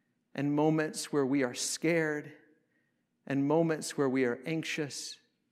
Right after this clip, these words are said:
moments where we're tempted to give up,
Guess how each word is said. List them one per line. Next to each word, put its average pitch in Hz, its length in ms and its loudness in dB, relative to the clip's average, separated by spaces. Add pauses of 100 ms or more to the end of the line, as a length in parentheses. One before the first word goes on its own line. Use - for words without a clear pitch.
(560)
moments 202 520 8
where 175 120 8
we're 156 140 6
tempted 185 540 0
to 147 80 -6
give 135 280 0
up, 156 340 2